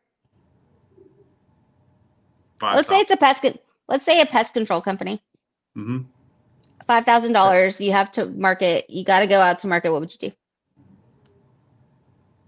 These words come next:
Speaker 2: So from my, from my perspective is, is what are my gaps, right?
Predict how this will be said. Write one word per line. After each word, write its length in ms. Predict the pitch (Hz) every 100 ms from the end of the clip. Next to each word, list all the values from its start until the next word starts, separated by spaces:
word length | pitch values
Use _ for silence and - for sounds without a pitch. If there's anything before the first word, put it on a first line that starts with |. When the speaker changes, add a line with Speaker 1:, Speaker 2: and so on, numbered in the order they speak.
| _ _ _ _ _ _ _ _ _ - - _
Speaker 2:
So 180 | - 165
from 160 | 180 165
my, 400 | 175 175 139 131
from 220 | - 170
my 160 | 143
perspective 600 | 165 151 - 117 110 120
is, 240 | 107 101 95
is 280 | 107 - - - - - 123 123
what 180 | 123 147
are 40 |
my 100 | 139
gaps, 520 | 110 95 104 - - - _ _ -
right? 340 | 127 117 127